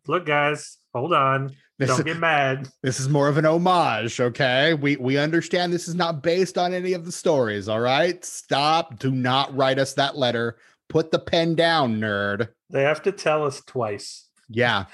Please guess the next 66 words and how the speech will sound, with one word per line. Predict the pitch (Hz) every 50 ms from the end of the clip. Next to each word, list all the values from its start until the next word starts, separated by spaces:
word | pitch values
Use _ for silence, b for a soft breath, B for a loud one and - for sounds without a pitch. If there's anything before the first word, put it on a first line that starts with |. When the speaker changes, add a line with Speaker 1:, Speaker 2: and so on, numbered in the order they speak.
| - -
Speaker 1:
<laughs> | - _ -
At | 220 196 -
the | - 160
beginning | 147 147 139 151 147 147 139 135 131
and | 135 139 135 131
the | 131 131
end, | 127 123 117
in | 117 117
case | - 139 131 131 139
you | 131
forgot. | - 139 120 110 127 113 107 104 - -
Speaker 2:
Yeah, | - 120 117 113
at | 117 -
the | 143
beginning. | 117 139 131 147 151 135 131 120
"All | 131 147
right, | 165 165 151 131
guys, | 117 135 120 110 107 110 - -
here's | - 135 127 120
what's | 151 151 -
gonna | 208 202 202
happen. | 208 185 165 143 - 131 123 120 120 123 120 -
You're | - 98 120 123
gonna | 147 156 170 170
get | 196 175
mad, | - 180 185 165 139 120
but | 104 127 117
don't | 120 139 135 131
get | 147 135 131
mad." | 127 123 110 101 101 101
And | 110 120
then | 123 123
at | 127 -
the | 135 135
end, | 127 120 107 120
"All | 143
right, | 180 190 170 131
guys, | 143 131 127 113 117
look, | 135 131 113 -
I | 113 113
know | 117 117 120
you're | 131 143 165
mad. | 170 196 226 208 165 135
I | 131 135
told | - - 262 277 240
you | 277
you | 277 277
were | 269
gonna | 240 285 294 294 214
get | 160 123 113
mad. | 117 110 107 104 101 - b b b b b b _
Put | - - 117 -
the | - 170
pen | - - 185 175 175 170
down. | 165 147 143 139 139 131 123 - _ _ _
I | - 117
don't | 107 - 131 127 123 117
want | 117 120 113
you | - 123
to | 117
write | 110 117 110 107 101
us | 107 104 -
a | 113
letter. | 104 98 90 - - 104 - _ _ _ -
It's | 135 120 117 - - - - - _
fine." | - - - - 113 98 95 - - 104 - -